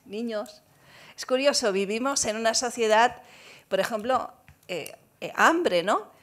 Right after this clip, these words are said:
Vivimos en una sociedad, das un paso, todo lleno de comida. Tu casa, abres la ne-, nevera, está toda llena de comida. Y en cambio,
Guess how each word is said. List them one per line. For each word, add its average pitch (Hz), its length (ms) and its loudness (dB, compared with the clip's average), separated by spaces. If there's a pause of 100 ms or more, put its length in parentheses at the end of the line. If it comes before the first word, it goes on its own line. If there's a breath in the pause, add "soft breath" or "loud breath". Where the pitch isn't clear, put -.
(200 soft breath)
Vivimos 294 420 -2
en 302 140 0
una 262 180 0
sociedad, 254 420 0
das 240 200 0
un 233 160 -4
paso, - 380 2
todo 233 220 2
lleno 254 260 -2
de 220 180 -2
comida. 202 460 -2
Tu 208 100 -6
casa, 247 320 0
abres 240 220 -2
la 254 120 4
ne-, 220 380 -2
nevera, 214 380 0
está 233 220 0
toda 262 260 -2
llena 262 240 -2
de 226 100 -6
comida. 240 440 -4 (480 loud breath)
Y 196 80 -4
en 190 140 -4
cambio, 269 560 0